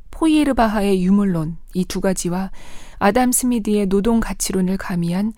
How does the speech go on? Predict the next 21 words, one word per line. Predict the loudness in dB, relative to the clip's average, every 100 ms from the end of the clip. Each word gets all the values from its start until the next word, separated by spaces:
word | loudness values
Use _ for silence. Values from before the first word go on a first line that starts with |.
| -12
마르크스의 | -6 -4 -4 -2 0 0 -2
학설을 | -2 -4 -2 -2 -4 -6 -6
최후의 | 0 2 2
것으로 | 2 -4 -2 -2
믿어 | -2 -4 -6 -12 -14 -16 -16 -14 0
공산당과 | 6 6 6 6 4 4 6 6 6
소련의 | 4 4 6 4
법률과 | 4 4 4 0 -2 -4
군대와 | 0 4 6 6 6 4
경찰의 | 4 2 2 2 2 2
힘을 | 2 2
한데 | 0 2 2
모아서 | 4 0 2 0 -2 -8 -10 -8 -4 2
마르크스의 | 4 4 2 2 2 2
학설에 | 0 0 0 2 4 2
일 | 2 2 2
점 | 2 4 4
일 | 4 2 2
획이라도 | 2 2 2 0
반대는 | -2 0 2 2 2
고사하고 | 0 0 -2 -4 -6 -8